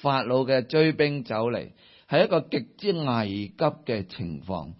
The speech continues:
我哋喺一生人裏邊，我哋時時都會落喺一個嘅情況，係一種嘅危急。吓，我唔知道前面點辦。好似上帝話畀我聽係噉樣行，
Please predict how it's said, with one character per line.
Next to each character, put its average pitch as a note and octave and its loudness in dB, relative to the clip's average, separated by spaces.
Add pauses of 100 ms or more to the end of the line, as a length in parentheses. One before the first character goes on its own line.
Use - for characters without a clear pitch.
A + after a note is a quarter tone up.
(380)
我 B2+ -2
哋 C3 2
喺 D3+ 2
一 E3+ -2
生 D#3 -2
人 A#2 -2
裏 A2+ 0
邊， A2+ -2
我 A#2+ -2
哋 A#2 -4
時 G#2 -8
時 A2 -10
都 C#3 -2
會 C3+ -2
落 A2+ -2
喺 G#2+ -4
一 - -6
個 B2+ -6
嘅 G#2 -6
情 F2+ -10
況， F2+ -6 (360)
係 A2 -4
一 A#2+ -16
種 A2 -4
嘅 G2 -6
危 D2+ -10
急。 - -20 (1040)
吓， A#2+ -2
我 C3+ -2
唔 F#2+ -4
知 C#3 -2
道 B2 2
前 F#2 -6
面 D#2+ -6
點 F#2 -8
辦。 F2+ -14 (2000)
好 E3+ 4
似 E3 2
上 B2+ 2
帝 C3 4
話 A#2 2
畀 C#3+ 4
我 C3+ 4
聽 C#3 2 (100)
係 A2 0
噉 G2 -6
樣 A2+ -2
行， C#2 -8